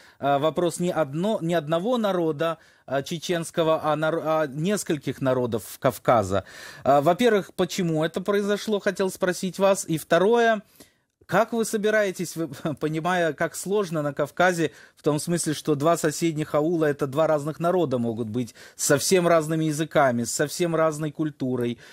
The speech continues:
и очень часто друг к другу относящихся,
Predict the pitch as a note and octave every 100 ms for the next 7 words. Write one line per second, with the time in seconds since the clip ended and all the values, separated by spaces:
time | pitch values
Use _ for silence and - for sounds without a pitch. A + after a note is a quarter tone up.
0 | - C#3 D3 D#3 F3 D#3+ - D3+ D3+ -
1 | D3+ C#3+ C3+ D3+ D3 D3 C3+ C#3 - C#3+
2 | - C3+ - C#3